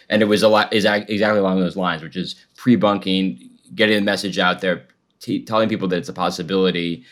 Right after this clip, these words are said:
uh, being quick to respond,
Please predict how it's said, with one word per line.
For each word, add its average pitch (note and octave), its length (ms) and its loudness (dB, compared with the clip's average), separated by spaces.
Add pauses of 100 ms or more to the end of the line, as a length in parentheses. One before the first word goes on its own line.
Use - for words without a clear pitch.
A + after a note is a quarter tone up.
(220)
uh, F2+ 200 -2
being F#2+ 400 -4 (200)
quick B2 240 -2
to G#2 160 -2
respond, F2+ 960 -2